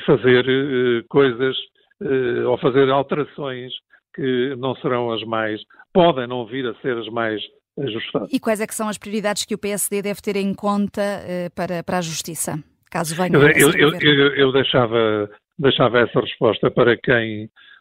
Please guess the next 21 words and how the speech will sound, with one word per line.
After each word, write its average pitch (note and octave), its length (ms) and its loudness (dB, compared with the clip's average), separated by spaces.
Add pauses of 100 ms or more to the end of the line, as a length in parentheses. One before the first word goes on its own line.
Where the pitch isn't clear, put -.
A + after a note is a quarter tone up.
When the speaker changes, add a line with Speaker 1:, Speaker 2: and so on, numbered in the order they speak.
Speaker 1:
de B2 220 2
direito A#2+ 760 4
fará A#2 280 2
o A2 120 -4
programa A2 640 -4
eleitoral A2 560 -2
e - 20 -6
o G#2 60 -10
programa, G2+ 600 -4 (480)
eh, G2+ 1040 -4
e G2+ 140 -4
o G2+ 60 -8
programa F#2+ 560 0
do, F#2 340 -4
do G#2+ 100 -8
P C#3 120 2
S - 240 -2
D G2 200 -2 (440)
para A2+ 340 -2
as F#2+ 80 -4
eleições. - 640 -6